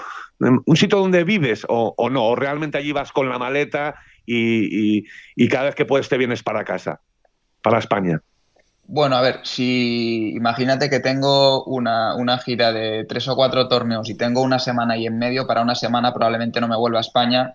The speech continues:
Speaker 2: Y la base que tengo ahí en Tailandia, tengo un amigo que vive en Hua Hin, que es donde hemos jugado la escuela,
Speaker 1: Ajá.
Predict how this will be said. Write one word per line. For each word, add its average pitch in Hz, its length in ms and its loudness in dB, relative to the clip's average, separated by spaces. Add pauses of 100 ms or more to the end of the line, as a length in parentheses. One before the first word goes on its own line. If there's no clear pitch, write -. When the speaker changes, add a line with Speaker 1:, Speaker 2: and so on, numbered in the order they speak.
Speaker 2:
Y 123 120 -2
la 117 140 4
base 131 300 0
que 147 120 0
tengo 139 680 4
ahí 127 220 0
en 123 140 -2
Tailandia, 131 640 2 (400)
tengo 127 220 0
un 127 80 2
amigo 127 340 2
que 113 120 -2
vive 117 200 0
en 113 120 -6
Hua 113 180 0
Hin, 135 300 -2
que 113 100 -6
es 104 80 -4
donde 113 200 -2
hemos 113 180 -4
jugado 117 240 2
la 113 100 0
escuela, 123 460 -2 (680)
Speaker 1:
Ajá. 131 360 6